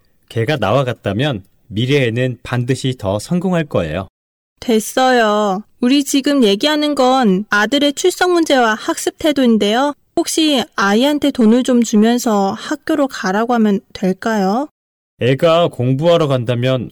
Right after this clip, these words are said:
Speaker 1: 월급이라도 줄 건가요? 자기 스스로를 위해서 배우지 당신을 위해서가 아니고 다른 사람 위해서도 아니에요. 좋은 아이디어가 생겼어요. 당신 매일 아침 학교까지 보내다 주고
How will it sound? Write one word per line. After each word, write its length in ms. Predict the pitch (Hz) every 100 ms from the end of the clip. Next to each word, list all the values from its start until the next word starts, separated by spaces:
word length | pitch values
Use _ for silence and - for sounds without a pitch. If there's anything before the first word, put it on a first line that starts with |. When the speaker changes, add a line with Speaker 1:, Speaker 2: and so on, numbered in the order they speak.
| -
Speaker 1:
월급이라도 680 | 101 127 135 139 123 110 127
줄 200 | - 127
건가요? 520 | - 160 113 78 127 - -
자기 260 | - 139
스스로를 600 | 196 240 - 254 240 226 135
위해서 240 | 127 135
배우지 720 | 127 113 104 - 127 117 80 -
당신을 460 | - 120 - 170
위해서가 400 | 110 110 - 113 113
아니고 460 | 92 90 143 98 -
다른 260 | - 139 185
사람 260 | 190 196
위해서도 400 | 139 151 160 151
아니에요. 560 | 117 92 143 113 95 82 _ _ _ _ -
좋은 280 | 165 190
아이디어가 420 | 160 135 151 160 139
생겼어요. 480 | 143 135 - 90 80 _ _
당신 600 | - 151 143 185 165 87 -
매일 320 | 90 131 185
아침 360 | 160 - - 151
학교까지 580 | 139 - 196 175 156 160
보내다 340 | 110 117 123
주고 460 | 107 98 131 147 87